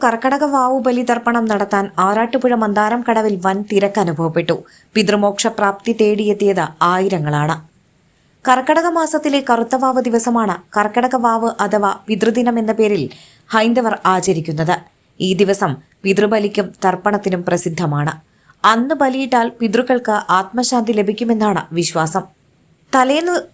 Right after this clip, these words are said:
വ്രതമെടുത്ത് അമാവാസി ദിവസം കുളിച്ച് ഈറനണിഞ്ഞ് മരിച്ച് മൺമറഞ്ഞു പോയ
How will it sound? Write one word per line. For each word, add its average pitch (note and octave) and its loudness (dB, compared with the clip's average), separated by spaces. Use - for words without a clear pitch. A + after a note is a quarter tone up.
വ്രതമെടുത്ത് B3+ 2
അമാവാസി A#3+ 0
ദിവസം B3+ 0
കുളിച്ച് A3+ 0
ഈറനണിഞ്ഞ് A#3+ 2
മരിച്ച് G3+ 0
മൺമറഞ്ഞു A#3 0
പോയ A#3+ 2